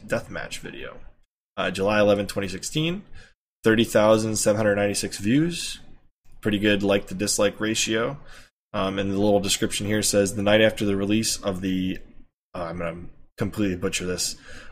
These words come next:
"Ungoi Rebellion video. I had the funniest idea of a death match between the new Covenant Goblin mech and the U N S C Mantis. Let me know what y'all think." So I haven't actually, um, I think I watched this one. Yeah, I did.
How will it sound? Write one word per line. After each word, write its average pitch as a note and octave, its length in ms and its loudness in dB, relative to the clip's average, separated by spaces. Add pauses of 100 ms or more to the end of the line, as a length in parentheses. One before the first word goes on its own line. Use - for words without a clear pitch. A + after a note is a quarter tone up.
(200)
"Ungoi A#2+ 600 6 (340)
Rebellion A2 460 4
video. B2 400 4 (240)
I F#2+ 80 -4
had G2+ 220 2
the G2 140 -2
funniest A2+ 400 -2
idea G#2+ 240 2
of G#2 80 2
a G2+ 60 0
death G#2 220 0
match G#2 240 -2
between G#2+ 240 -4
the G2+ 80 -2
new G2+ 120 -2
Covenant G2+ 380 -2
Goblin G2 380 -2
mech C3 240 -4
and G#2 120 -8
the G2 280 -6
U G#2 220 -4
N G#2 80 0
S G#2 200 -2
C G2+ 220 -4
Mantis. - 640 -8
Let G2+ 100 -8
me G#2 60 -6
know G2+ 80 -2
what G2 140 -4
y'all G2 160 -2
think." - 460 -12 (1040)
So C3 60 2
I D3+ 40 6
haven't E3 160 0
actually, A#2 400 0
um, G2+ 340 -4 (320)
I G#2 100 -10
think C3 140 -6
I A2+ 40 -2
watched G#2 320 -2
this A2 180 -8
one. A#2 240 -8 (720)
Yeah, E2+ 160 -6
I F2 60 -6
did. - 240 -14